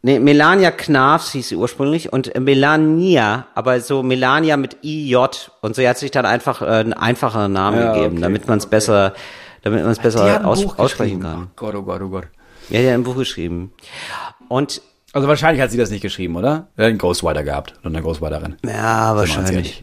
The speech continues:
Speaker 1: Ja, wahrscheinlich. Und ich würde, ich, ähm, hab mir überlegt, so, was wäre unser Name? Wie würden wir unseren Namen ändern für amerikanische Ohren?
Speaker 2: Oh,
Speaker 1: Weil zum Beispiel
Speaker 2: ja.
Speaker 1: Till Reiners ist auch überhaupt nicht
Speaker 2: Geht
Speaker 1: geil. Wenn
Speaker 2: überhaupt
Speaker 1: ich
Speaker 2: nicht.
Speaker 1: sage, ich heiße Till, sind die immer so, ähm, what? Also wirklich,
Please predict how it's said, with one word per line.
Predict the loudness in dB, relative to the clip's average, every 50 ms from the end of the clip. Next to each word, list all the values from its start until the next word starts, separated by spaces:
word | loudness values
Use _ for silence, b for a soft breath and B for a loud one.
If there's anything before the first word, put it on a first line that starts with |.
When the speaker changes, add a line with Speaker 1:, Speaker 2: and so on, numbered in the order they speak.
| -20 -12 -6
Speaker 1:
Ja, | -4 -2 0 0 0 -2 -4
wahrscheinlich. | -6 -6 -4 -4 -4 -4 -4 -6 B B B B B B B -2 2
Und | 2 2
ich | 2 2 0
würde, | 0 2 2
ich, | 0 0 -2 -6 -8 -6 -4 -2
ähm, | 0 0 2 2
hab | 0 0
mir | 2 0
überlegt, | 2 2 2 0 0 -2 -2
so, | -4 -4 -2
was | -2 -4 -2 0
wäre | 0 0 2 0
unser | -2 -2 -2 0 2 2 2
Name? | 2 2 0 0 -2 -2 -4 -6 -6 -8 B B B -2
Wie | 0 2 4
würden | 4 4 4 6
wir | 4 4
unseren | 4 4 4 4 4 4
Namen | 4 4 4 2 2 0
ändern | 0 0 0 0 0 0 0 0 -2 -4 -6 -8 b b b b b b
für | _ -4 2 4 4 6
amerikanische | 6 4 2 0 -2 0 0 2 2 2 0 -2 -6 -8 -8
Ohren? | -6 -4 -4 -4 -4 -4 -6 -8 -6 -2 2
Speaker 2:
Oh, | 4
Speaker 1:
Weil | 6 6
zum | 6 6
Beispiel | 4 4 2 0
Speaker 2:
ja. | 2
Speaker 1:
Till | 4 4 4 4
Reiners | 4 4 4 4 4 4 2 2
ist | -2 -4 -4
auch | -4 -2
überhaupt | -2 -2 0 2 2 0 0
nicht | -2 -4
Speaker 2:
Geht | -2 0
Speaker 1:
geil. | 2 2
Wenn | 2 2 0
Speaker 2:
überhaupt | 0 0 -2
Speaker 1:
ich |
Speaker 2:
nicht. | -2 0
Speaker 1:
sage, | 0 0 2 0 -2 -4
ich | -6 -4 -2
heiße | 0 0 0 0 -4 -8 -2
Till, | 2 4 4 4 4
sind | 2 0 -2
die | 0
immer | 0 2 2
so, | 2 2 0 -2 -2 0
ähm, | 2 2 2 2 0 -2 -4 -4 -2
what? | 0 0 0 -2 -6 -18 -20 _ _ _ _ _ _ -6
Also | -2 0
wirklich, | 0 0 0 -2 -8 -12 -14 -18